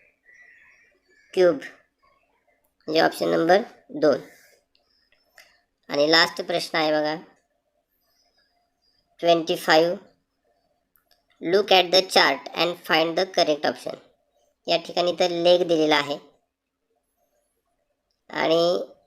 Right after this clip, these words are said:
लेगची संदर्भात आपल्याला काही पार्ट्स दिलेले आहेत. हील म्हणजे टाच,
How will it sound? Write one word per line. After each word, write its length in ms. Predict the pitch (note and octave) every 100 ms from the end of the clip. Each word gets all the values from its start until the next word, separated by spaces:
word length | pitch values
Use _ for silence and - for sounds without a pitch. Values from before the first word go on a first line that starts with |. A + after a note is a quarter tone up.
| _ _ _ _ -
लेगची 520 | D#3+ E3+ E3 - F#3
संदर्भात 640 | F#3+ E3+ E3 E3+ E3+ E3
आपल्याला 560 | D#3+ E3+ E3 E3 E3+ E3+
काही 600 | E3+ E3 E3 E3+ - - - -
पार्ट्स 280 | E3 D#3+
दिलेले 320 | D#3+ D#3 D3+ C#3+
आहेत. 160 | C3+ -
हील 440 | - E3 E3 E3+
म्हणजे 260 | - D#3 D#3 D3+
टाच, 380 | D#3 C#3+ - -